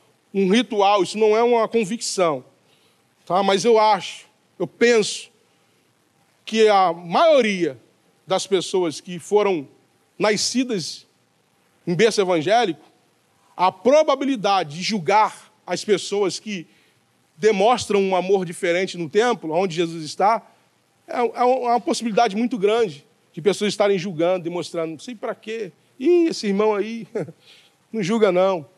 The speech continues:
entre na adoração com ele." "Ai, Jesus, eu entrei na tua casa e você não fez nem o que é natural, Simão, nem o que é normal." Mas essa mulher,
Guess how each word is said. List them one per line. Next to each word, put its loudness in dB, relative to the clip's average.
entre 2
na 2
adoração 2
com -6
ele." -4
"Ai, 2
Jesus, 2
eu 6
entrei 0
na 0
tua 0
casa -2
e -8
você -4
não 0
fez -2
nem -2
o -6
que -4
é 0
natural, -2
Simão, -12
nem 2
o 2
que -2
é 0
normal." -4
Mas -2
essa 2
mulher, 2